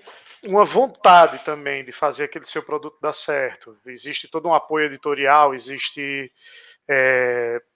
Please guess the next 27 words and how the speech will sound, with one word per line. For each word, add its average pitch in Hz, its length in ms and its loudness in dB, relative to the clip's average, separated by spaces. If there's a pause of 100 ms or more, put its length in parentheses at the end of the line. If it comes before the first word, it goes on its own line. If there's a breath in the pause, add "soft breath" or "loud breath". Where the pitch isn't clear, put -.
(280)
também 139 280 -4
a 131 480 2
questão 147 260 -4
de, 156 320 -6
de 135 100 -18
propagandas 135 840 -2
em 135 60 -10
massa, 139 520 2
de 131 120 -14 (340)
idas 147 500 0
em 147 100 -6
eventos, 143 800 -2 (460 loud breath)
de 151 180 -2
um 175 120 0
contrato 165 680 2
muito 170 580 -4
bem 156 180 -4
estabelecido 143 760 -4
e 135 40 -16
definido, 143 640 -8
com 151 200 -10 (140)
tempo 185 540 0 (380 soft breath)
e 156 80 -4
valores. 143 920 0 (1040 loud breath)
E, 160 540 -6
e 160 80 4
aqui, 175 540 -2